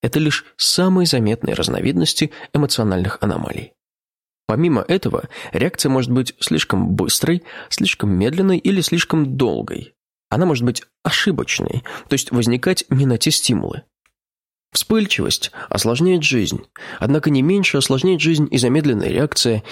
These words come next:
и злопамятность, и мелочная обидчивость. Гнев полезен, когда оправдан обстоятельствами,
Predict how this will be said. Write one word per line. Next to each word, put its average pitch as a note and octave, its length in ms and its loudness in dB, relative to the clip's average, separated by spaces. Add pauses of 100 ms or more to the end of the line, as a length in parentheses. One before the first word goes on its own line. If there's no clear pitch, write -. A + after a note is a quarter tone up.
(120)
и - 80 2
злопамятность, A2+ 840 0 (220)
и A2+ 80 2
мелочная G2+ 520 2
обидчивость. - 880 -4 (1000)
Гнев C3 420 0
полезен, B2+ 600 0 (220)
когда D3 240 0
оправдан - 580 -2
обстоятельствами, D#3+ 960 0